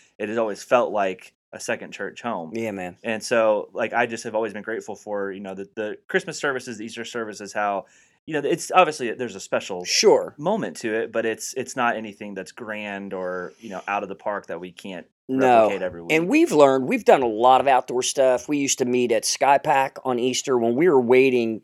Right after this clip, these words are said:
Speaker 2: for this building that you're sitting in to be finished for two years. Our auditorium was so small we couldn't do Easter. We'd
Speaker 1: Mm-hmm.
Speaker 2: had it done ten services. So we would do two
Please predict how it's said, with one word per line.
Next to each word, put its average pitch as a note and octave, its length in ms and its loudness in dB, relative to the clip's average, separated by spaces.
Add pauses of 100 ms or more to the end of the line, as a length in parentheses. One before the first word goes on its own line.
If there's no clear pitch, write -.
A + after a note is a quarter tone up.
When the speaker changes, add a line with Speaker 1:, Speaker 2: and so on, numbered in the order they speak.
(120)
Speaker 2:
for B2+ 100 -2
this C3 180 0
building A#2+ 420 6
that A2+ 120 -4
you're A#2+ 100 0
sitting B2 360 0
in A2+ 100 -4
to G#2+ 60 -6
be G#2+ 100 -6
finished B2 540 -4
for A2+ 100 -10
two - 240 -4
years. A#2 580 -2
Our C#3 220 6
auditorium B2 400 2
was G2+ 120 -4
so A#2 140 2
small G#2+ 380 0
we G2+ 80 -4
couldn't G#2+ 360 -6
do G#2 200 -6
Easter. G2+ 300 -6
We'd A2+ 160 0
Speaker 1:
Mm-hmm. G#2+ 60 -2
Speaker 2:
had G#2+ 100 -2
it F#2+ 80 -8
done G2 180 -6
ten G2+ 260 -10
services. - 560 -8
So A2+ 140 -4
we A2 140 -4
would G#2 160 -8
do A2+ 160 -6
two A#2 580 -4